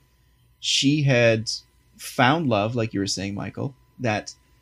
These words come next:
this was the ultimate savior for her, is that she can come back from the dark side and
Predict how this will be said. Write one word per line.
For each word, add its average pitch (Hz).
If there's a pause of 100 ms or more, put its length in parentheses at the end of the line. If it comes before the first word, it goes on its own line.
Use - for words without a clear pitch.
(280)
this 139
was 135
the 131
ultimate 123
savior 123
for 98
her, 131
is 104
that 104
she -
can 135
come 147
back 107
from 120
the 101
dark 92
side 98
and 104